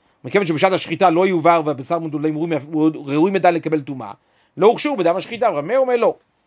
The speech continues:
גם דבר שלא ראוי עדיין לקבל טומאה, מועיל לו הכשר עניין שכשיהיה ראוי יקבל טומאה בלי הכשר אחר. זה המחלוקת ביניהם. דתניא אמר רבי יהודה, ככה היה רבי עקיבא שונה. חלב שחוטה בכפרים צריך מחשבה, חלב של בהמה שחוטה שנמצא בכפרים,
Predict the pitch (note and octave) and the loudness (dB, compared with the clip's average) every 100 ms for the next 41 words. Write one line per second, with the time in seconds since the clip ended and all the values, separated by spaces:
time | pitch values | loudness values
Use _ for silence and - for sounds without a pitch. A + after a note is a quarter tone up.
0 | _ _ C#3+ A3+ A3 A3 - G3 G3 G3+ | _ _ 2 4 6 4 2 0 2 2
1 | F#3 F3 D#3+ C#3+ B2+ C3+ G3 A3+ F3 A#3 | 2 0 -2 -10 -12 -8 -4 -2 -2 -2
2 | A3+ F3+ G#2 - D4 A#3 A#3 C4 B3 A3+ | -2 -2 -2 0 0 4 4 2 0 -8
3 | _ _ - C#3 D3+ C#3+ D#4 D#4 B3+ A3+ | _ _ -10 -4 -2 2 2 4 2 2
4 | G#3 G3 G3+ E3+ F3+ F#3 D3 D3+ - C#3+ | -4 -4 -4 -6 -4 -4 -2 -6 -6 -8
5 | B2 A#2+ F#2+ _ D3 G#3+ A3+ G#3+ G3+ F#3 | -8 -10 -14 _ 0 2 2 -2 -2 -2
6 | E3+ D#3+ F3 _ _ _ - C3+ G3+ F#3+ | -4 -6 -10 _ _ _ -6 2 2 2
7 | F3+ F#3 F#3 F#3+ F3 G3 F#3 F3+ E3+ F3 | 0 0 0 -2 0 -2 0 0 0 -2
8 | D#3 F3+ D#3+ E3+ F3 - _ _ _ - | -4 -6 -6 -6 -6 -8 _ _ _ -8
9 | - G3+ F#3 - E3 - F3 - D#3+ G#3+ | -2 0 -2 -4 0 0 0 -2 -4 -4
10 | G3+ F3 E3+ F#3 F3 D#3+ G3+ G3 F3+ D#3+ | -6 -6 -4 -2 -2 -2 -4 -4 -4 -2
11 | F3 F#3 F3 F3 E3 C#3+ F3+ E3+ - D3+ | 0 -2 -2 -4 -4 -4 -6 -6 -6 -6
12 | F#3 B3 | -6 -8